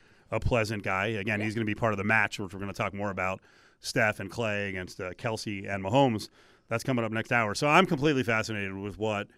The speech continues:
Speaker 1: the Warriors did last week. So they clearly chose Draymond Green over Jordan Poole, which would suggest to me that there was a lot more with Jordan Poole, uh, where somehow they could justify him getting cold-cocked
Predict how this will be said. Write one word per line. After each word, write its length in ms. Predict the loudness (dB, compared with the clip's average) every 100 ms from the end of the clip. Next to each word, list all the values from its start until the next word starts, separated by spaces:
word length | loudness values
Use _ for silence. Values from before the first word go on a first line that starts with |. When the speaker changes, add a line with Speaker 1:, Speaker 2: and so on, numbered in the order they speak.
| _ _ _ _ _ _ -4
Speaker 1:
the 300 | 0 0 2
Warriors 480 | 4 4 4 0 -2
did 200 | -6 -4
last 260 | -4 -6
week. 220 | -8 -12 -14 _
So 240 | -2 0
they 100 | 0
clearly 420 | 2 2 4 4
chose 360 | 4 4 4 2
Draymond 340 | 2 2 2 0
Green 240 | -2 -2
over 240 | -2 -2
Jordan 300 | 0 0 -2
Poole, 340 | -2 -4 -4 -4
which 140 | -6
would 120 | -8 -8
suggest 340 | 0 0 0
to 60 | 0
me 120 | 0
that 140 | -2
there 100 | -4
was 100 | -4
a 40 | -2
lot 160 | -4 -4
more 140 | -4
with 100 | -4
Jordan 260 | -4 -4 -4
Poole, 380 | -2 0 0 -4 -20 -20 _ -6
uh, 200 | -4 -2
where 280 | -2 0 0
somehow 380 | 2 2 4 4
they 140 | 2
could 100 | -2
justify 480 | -4 -4 -2 -2 0
him 120 | -2
getting 200 | -4 -6
cold-cocked 560 | -4 -6 0 0 0